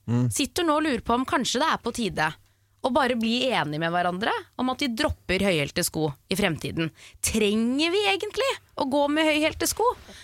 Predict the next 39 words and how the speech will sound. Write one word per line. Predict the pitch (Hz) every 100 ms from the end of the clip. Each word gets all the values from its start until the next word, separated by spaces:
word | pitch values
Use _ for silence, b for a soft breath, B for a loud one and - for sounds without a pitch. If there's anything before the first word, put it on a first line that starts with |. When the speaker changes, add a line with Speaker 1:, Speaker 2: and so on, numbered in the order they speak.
| B
Speaker 2:
Det | 277
er | 226
jo | 294
bare | 294 226
slitsomt. | 247 208 277 392
Det | -
er | 233 190
jo |
ikke | 240
noe | 277
deilig | 311 190 190
å | 196
gå | 165
med. | 208 427 - B B
Men | - 311
jeg | 269 220
som | 269
kvinne | 294 254 277
sitter | 277 240 233
jo |
og | 233
sier | 226
dette | 196 202
fordi | 202
det | 202 196
er | 160
jeg |
som | 185 185
faktisk | 170 185 -
må | 170
bruke | 190 175 -
de. | 165 180
Og | 214
så | 269 254
er |
mitt | 214 214 -
spørsmål | 160 175 190
til | 254
dere. | 269 233 240